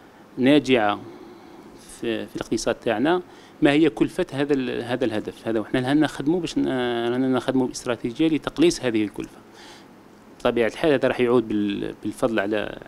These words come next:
على، على، على، على طريقة تسيير الأموال العمومية وعلى النجاعة الاقتصادية للمؤسسات تاعنا. احنا هذا هو الهدف تاعنا. دوك نروحوا في، آه،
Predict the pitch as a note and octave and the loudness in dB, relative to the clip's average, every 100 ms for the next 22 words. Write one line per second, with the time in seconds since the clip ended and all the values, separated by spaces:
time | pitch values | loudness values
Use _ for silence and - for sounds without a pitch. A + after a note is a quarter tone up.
0 | - - G2+ - A2+ A2 A#2 G2 G#2+ G#2 | -16 -14 -14 -10 -6 -4 -4 -4 -2 0
1 | A2+ A#2 B2+ C3+ - G#2+ B2+ A2+ A#2 A2+ | 0 2 2 2 -2 -4 -4 0 0 2
2 | G#2 G#2 G#2 G#2+ C3+ G3+ E3+ E3+ E3+ E3 | 2 0 0 0 0 0 0 4 4 6
3 | D#3 D#3+ D#3+ D3+ C3+ - C3+ C#3 D3+ C3 | 4 4 2 -2 -8 -8 -6 -4 -2 -4
4 | - - - C#3+ A#2+ G2+ G#2+ A#2+ A#2+ C#3 | -6 -10 -8 -6 -4 -4 -4 -4 -4 -4
5 | A#2+ A2 - G#2 - - - - - - | -4 -6 -8 -10 -12 -20 -20 -12 -8 2
6 | C#3 D#3+ - F3+ - D#3+ C#3+ C3+ B2 A#2+ | 6 6 6 2 4 4 6 4 4 2
7 | A#2 | 2